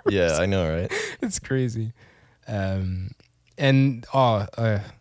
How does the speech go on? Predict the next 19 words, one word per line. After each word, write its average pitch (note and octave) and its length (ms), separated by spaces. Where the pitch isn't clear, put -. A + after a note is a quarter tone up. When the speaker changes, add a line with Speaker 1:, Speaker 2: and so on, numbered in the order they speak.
Speaker 2:
okay, A#2 180
so G#2 100
Speaker 1:
Protesting G#2+ 320
with F2+ 160
furries, F2+ 600
the - 120
game. E2+ 440
Speaker 2:
What? F#3 400
Speaker 1:
Huh? G#2+ 260
Speaker 2:
Oh, C#3 100
yeah, C#3 240
'cause G#2+ 220
the G2 260
animal F#2 380
on G2 80
the, F#2+ 240
oh, G2 60
yeah, F2+ 240
clever. F2+ 340